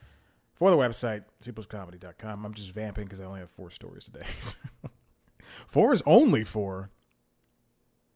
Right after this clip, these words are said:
What's been going on? This is a, uh, I would say a late record. The day is supposed to come out. It's recording the day of Friday, October twenty-third, twenty twenty. So close to an election.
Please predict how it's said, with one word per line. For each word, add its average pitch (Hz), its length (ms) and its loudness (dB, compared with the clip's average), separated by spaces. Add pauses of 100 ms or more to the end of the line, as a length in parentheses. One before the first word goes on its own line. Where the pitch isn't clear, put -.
(720)
What's 165 200 4
been 151 100 2
going 127 220 4
on? 107 140 -2
This 135 140 0
is 131 140 -2
a, 123 240 4
uh, 104 1500 -4
I 113 60 -6
would 113 120 -4
say 107 120 -4
a 101 100 -6
late 98 240 -8
record. 110 400 -6 (600)
The 107 100 -8
day 104 120 -6
is 98 80 -8
supposed 98 240 -10
to - 40 -16
come 104 160 -6
out. 123 220 -4
It's 98 140 -10
recording 101 360 -8
the 92 60 -10
day 95 340 -6
of 101 400 -8 (580)
Friday, 107 600 0 (420)
October 101 320 -2
twenty-third, 107 640 0
twenty 101 240 -4
twenty. 107 340 -2 (1120)
So 147 160 2
close 135 240 4
to 120 140 0
an 110 40 0
election. 95 420 -10